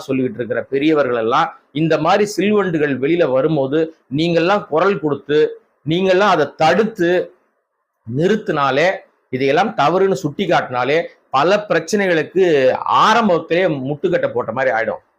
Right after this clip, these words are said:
அதெல்லாம் விட்டுட்டு வளர்த்தீங்கன்னா இது ஆஸ்திரேலியா, அமெரிக்கா, ஆப்பிரிக்கான்னு சுத்திட்டு கடைசியில பாத்தீங்கன்னா இங்க வந்து ஏற்கனவே இந்த நம்ம பிடதி கட்டின மாதிரி இது வேற எங்கேயாவது திருப்பூர்ல இப்ப வந்து ஏதோ, ஆ, ஆ, வச்சிருக்கிறான்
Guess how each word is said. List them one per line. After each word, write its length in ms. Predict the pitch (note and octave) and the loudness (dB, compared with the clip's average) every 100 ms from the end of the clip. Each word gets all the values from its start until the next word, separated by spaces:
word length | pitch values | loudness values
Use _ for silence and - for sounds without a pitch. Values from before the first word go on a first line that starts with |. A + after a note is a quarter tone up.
| _ | _
அதெல்லாம் 400 | - A2+ D#3+ A3+ | -8 -2 2 2
விட்டுட்டு 400 | F#3 F3+ B3+ A3+ G3+ | 0 -2 -2 0 2
வளர்த்தீங்கன்னா 680 | D#3+ G3+ F#3+ D#3 C3+ C#3+ D3 - _ | 2 0 -2 -2 0 0 0 -6 _
இது 180 | - G3 | -4 2
ஆஸ்திரேலியா, 680 | E3+ F3 F3 F3 E3 E3+ E3 | 4 2 0 0 2 4 4
அமெரிக்கா, 680 | D#3+ E3+ E3 D#3+ D#3+ D#3 E3+ | 2 0 0 0 2 4 2
ஆப்பிரிக்கான்னு 460 | E3+ D#3 D#3 D#3+ D#3+ | 0 -4 -2 -2 -4
சுத்திட்டு 440 | D3 C3+ F#3 A3+ - - _ | -8 -6 -2 0 -2 -10 _
கடைசியில 320 | D#3+ G3+ A3 A3 | 0 0 0 2
பாத்தீங்கன்னா 460 | F#3+ E3+ E3 G3 B3+ - - _ _ | 2 2 0 0 0 -2 -10 _ _
இங்க 300 | F3+ G#3+ G#3+ | -2 2 2
வந்து 260 | G3 A#3 G3+ | 2 2 2
ஏற்கனவே 440 | G3+ F#3+ G3+ A3 | 2 2 2 2
இந்த 440 | G#3+ F3+ F3 D#3+ D3 - - | 4 4 4 4 4 0 -6
நம்ம 260 | C#3+ E3 D#3+ | -4 0 0
பிடதி 420 | D#3 G3 A3 A3+ | 2 0 2 0
கட்டின 280 | E3+ F3 F3 | 0 -2 0
மாதிரி 240 | F#3+ A3+ | 0 0
இது 140 | G3 G#3+ | 0 2
வேற 240 | G3+ G3 | 4 4
எங்கேயாவது 380 | G3 G3 F#3 F3+ | 2 2 2 0
திருப்பூர்ல 420 | G3+ G3+ G3 F#3 F3 | 0 0 0 2 2
இப்ப 160 | D#3+ | 2
வந்து 220 | D#3 F3 | 0 2
ஏதோ, 420 | F#3 F3 F3 D#3+ - _ C#3 | 2 4 4 2 -2 _ 2
ஆ, 120 | D3 C#3+ | 2 4
ஆ, 360 | C#3+ C#3 C3+ C3+ | 4 4 4 4
வச்சிருக்கிறான் 600 | B2+ B2+ F3 F3+ D#3 C3+ | 0 0 -2 0 -2 -2